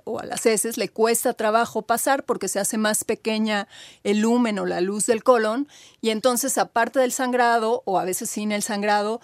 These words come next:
el paciente se estriñe y se inflama. Y si tú oyes estreñimiento y inflamación o distensión,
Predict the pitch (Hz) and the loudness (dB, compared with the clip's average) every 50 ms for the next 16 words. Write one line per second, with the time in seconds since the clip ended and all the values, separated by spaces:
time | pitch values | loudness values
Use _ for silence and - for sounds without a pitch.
0 | - - - - _ - 196 - 202 180 - 240 202 190 - 208 - - 196 - | -14 -20 -20 -8 _ -6 -4 -2 -2 -2 -2 -4 -4 -4 -4 -4 -4 -4 -6 -6
1 | - - - 240 240 247 247 226 220 208 202 - _ 208 202 - - 208 196 202 | -6 -4 -2 0 2 2 2 0 0 -2 -4 -6 _ -8 -8 -6 -4 -4 -4 -4
2 | 196 - - 254 254 247 233 190 - - - _ _ _ _ - 196 - 233 202 | -6 -4 0 0 0 0 0 -4 -8 -12 -16 _ _ _ _ -10 -6 -6 -6 0
3 | - 247 247 247 240 233 220 - 208 - - - 190 190 190 196 202 208 226 233 | 2 4 4 4 2 0 -4 -4 -6 -8 -8 -8 -8 -6 -6 -6 -6 -6 -4 -4
4 | 233 226 202 - 208 202 208 190 185 175 - - 196 - - 196 196 190 196 - | -4 -4 -4 -4 -4 -4 -4 -4 -6 -8 -10 -12 -10 -8 -6 -6 -4 -4 -4 -4
5 | - 226 208 214 208 196 185 - 185 - - 185 190 185 - 214 208 214 226 277 | -4 -4 -4 -4 -6 -8 -10 -10 -12 -10 -8 -8 -8 -4 -2 0 0 0 0 -4